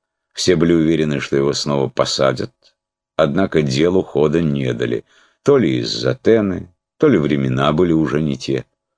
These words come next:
Через месяц его выпустили, но назад в Завет Ильича он уже не вернулся, развёлся с Теной и жил в Каменском до дня своей смерти, двенадцатого мая тысяча девятьсот шестьдесят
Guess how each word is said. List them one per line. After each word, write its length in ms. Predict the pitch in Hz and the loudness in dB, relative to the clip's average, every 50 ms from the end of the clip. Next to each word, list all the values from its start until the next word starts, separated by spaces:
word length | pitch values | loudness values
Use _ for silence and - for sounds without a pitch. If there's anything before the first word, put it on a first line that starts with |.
| _ _ _ _ _ _ _ _ - | _ _ _ _ _ _ _ _ -6
Через 400 | - - 139 131 135 123 107 123 | 0 0 2 4 2 2 2 2
месяц 480 | 135 139 135 123 - 95 78 - - - | 0 0 0 0 -2 -4 -4 -4 -4 0
его 320 | 82 76 71 73 71 69 | 0 2 2 4 2 2
выпустили, 880 | 64 64 71 82 85 82 - - 80 - - - - 76 73 69 67 65 | 2 2 0 0 0 0 -2 -4 -6 -6 -6 -6 -6 -4 -2 -2 -2 -2
но 220 | 64 69 82 92 | -2 0 2 2
назад 520 | 104 110 107 95 90 110 131 131 131 - - | 2 2 2 0 0 0 -2 -2 -2 -6 -10
в 140 | 58 60 62 | -8 -6 -6
Завет 420 | 57 60 64 62 60 62 62 - | -2 -2 -2 -2 -2 -4 -4 -4
Ильича 480 | 62 62 60 60 60 57 - - 62 60 | -4 -4 -4 -4 -6 -8 -6 -4 -4 -4
он 160 | 60 60 62 | -4 -4 -6
уже 220 | 60 - 62 64 62 | -8 -6 -6 -6 -4
не 140 | 62 62 | -4 -4
вернулся, 760 | 60 58 65 62 - 78 87 113 127 120 - - - 120 127 _ _ _ _ _ _ _ _ _ _ - | -4 -4 -4 -4 -2 0 0 2 2 0 -2 -4 -4 -4 -6 _ _ _ _ _ _ _ _ _ _ 0
развёлся 840 | 98 113 131 123 98 87 82 80 87 98 104 98 90 - - 95 | 2 4 4 4 2 2 2 2 2 2 2 0 -2 -2 -2 -2
с 160 | 90 - - - | -2 -2 -4 -2
Теной 580 | - 90 90 87 85 82 78 76 71 - _ _ _ - | 0 2 2 2 2 0 -2 -2 -4 -8 _ _ _ -2
и 100 | - 113 | -2 0
жил 300 | 98 131 143 135 113 87 | 2 2 2 2 0 -2
в 140 | - - - | -6 -10 -2
Каменском 760 | - 107 113 117 117 107 98 95 - - - - 90 85 82 _ _ _ _ _ _ - - | 2 2 2 2 2 0 -2 -4 -6 -8 -6 -4 -6 -6 -6 _ _ _ _ _ _ -10 -6
до 240 | 67 65 73 76 | -4 0 0 0
дня 320 | 71 64 64 78 92 98 90 | 0 0 -2 -2 -2 -2 -2
своей 500 | - - - 67 60 62 60 60 62 58 | -4 -8 -6 -4 -4 -2 -2 -4 -4 -6
смерти, 720 | - - - 71 71 78 95 107 92 - - - - _ _ _ _ _ _ _ _ _ - | -6 -6 -4 -4 -2 0 0 0 0 -2 -6 -12 -14 _ _ _ _ _ _ _ _ _ -6
двенадцатого 800 | 71 67 73 76 87 101 127 135 131 131 - - - 69 67 | -4 -2 0 0 2 2 2 0 -2 -4 -6 -6 -4 -2 -2
мая 380 | 65 64 73 92 98 92 90 - | -2 0 0 0 0 -2 -2 -6
тысяча 500 | _ - 87 92 - 80 71 - - - | _ -6 -6 -6 -6 -8 -10 -12 -12 -14
девятьсот 460 | - - 60 - - - 80 80 - | -12 -12 -12 -10 -6 -4 -4 -4 -4
шестьдесят 600 | - - 60 55 62 - - 76 69 64 - | -6 -8 -8 -8 -8 -8 -4 -4 -4 -6 -6